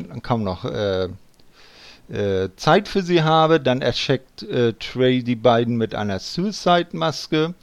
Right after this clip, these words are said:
Moose kommt, äh, dazu und macht Zack an, äh, weil, äh,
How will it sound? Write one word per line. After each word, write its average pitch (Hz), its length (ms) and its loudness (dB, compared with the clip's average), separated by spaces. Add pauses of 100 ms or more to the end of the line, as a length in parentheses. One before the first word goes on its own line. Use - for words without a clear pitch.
(360)
Moose 156 340 0
kommt, 147 440 -2
äh, 131 280 4
dazu 135 480 2
und 127 160 -2
macht 120 300 0
Zack 113 400 0
an, 160 380 -2 (420)
äh, 120 300 4
weil, 110 640 -2
äh, - 260 -6